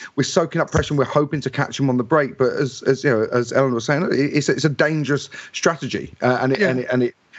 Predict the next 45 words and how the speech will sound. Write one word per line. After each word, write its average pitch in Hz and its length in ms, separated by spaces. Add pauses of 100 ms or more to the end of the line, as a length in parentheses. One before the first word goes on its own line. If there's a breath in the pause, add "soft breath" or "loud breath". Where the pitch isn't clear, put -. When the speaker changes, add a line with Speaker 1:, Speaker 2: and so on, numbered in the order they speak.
Speaker 1:
and, 151 160
and 147 120
it's 135 120
proven. 120 500
We, 143 120
you 143 60
know, 135 60
we've 123 180
lost, 139 160
what, 147 140
ten 151 260
points 151 360
from 123 240
winning 127 200
positions. 117 560 (340 loud breath)
Think 143 180
Speaker 2:
Yeah. 156 80
Speaker 1:
how, - 80
you 135 160
know, 107 80
how 127 100
the 131 80
season 139 240
could 185 180
be. 87 120
I 80 40
mean, 95 120
everyone 101 200
can 101 160
look 98 160
at, 104 80
obviously, 95 300
games 92 380
and 92 100
go, 92 140
"Well, 92 220
this 90 180
could 107 80
have 90 100
happened, 87 160
that - 140
could 107 80
have 90 80
happened." 90 220
But 120 160